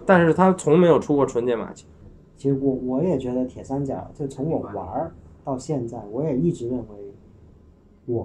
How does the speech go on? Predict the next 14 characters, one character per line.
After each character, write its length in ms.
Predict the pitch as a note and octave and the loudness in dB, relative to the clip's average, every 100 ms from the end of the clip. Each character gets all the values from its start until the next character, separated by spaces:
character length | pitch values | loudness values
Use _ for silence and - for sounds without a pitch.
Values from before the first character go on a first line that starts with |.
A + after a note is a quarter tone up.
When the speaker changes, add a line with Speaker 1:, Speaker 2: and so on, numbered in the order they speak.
| - | 0
Speaker 2:
个 140 | - | 2
人 180 | D#3+ B2+ | 4 2
的 100 | C3 | -2
喜 240 | - - F#2 | -4 -8 -12
好 320 | A#2+ G2+ - | -10 -10 -12
来 80 | - | -18
说， 340 | - G#2+ G#2 - | -18 -16 -16 -18
铁 160 | - G#2 | -16 -8
三 160 | B2+ C#3 | -4 -4
角 240 | A2 - - | -6 -10 -18
只 160 | - C3 | -10 -4
有 60 | B2+ - | -4 0
贵 240 | E3+ C#3+ | 4 4
的 100 | - | 2